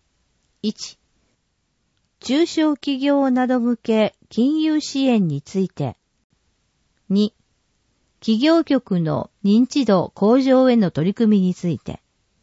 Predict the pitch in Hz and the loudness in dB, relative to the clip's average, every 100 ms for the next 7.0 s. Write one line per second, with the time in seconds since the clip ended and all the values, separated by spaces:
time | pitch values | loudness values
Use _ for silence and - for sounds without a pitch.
0 | _ _ _ _ _ - 233 202 175 - | _ _ _ _ _ -6 0 0 -2 -10
1 | _ _ _ _ - 226 277 330 330 285 | _ _ _ _ -2 2 2 4 2 2
2 | 233 180 160 - - 202 - 302 294 - | 2 0 -2 -4 -6 -6 0 0 0 0
3 | 285 285 302 285 214 170 151 175 202 202 | 0 0 0 0 0 -2 -2 -4 -2 0
4 | 185 160 135 - - 185 302 294 - 285 | 0 -2 -6 -6 -6 -2 0 0 0 0
5 | 262 202 160 139 - 170 - - - _ | 0 -4 -4 -6 -6 -6 -6 -12 -16 _
6 | _ _ _ _ _ _ _ 214 214 156 | _ _ _ _ _ _ _ 0 0 0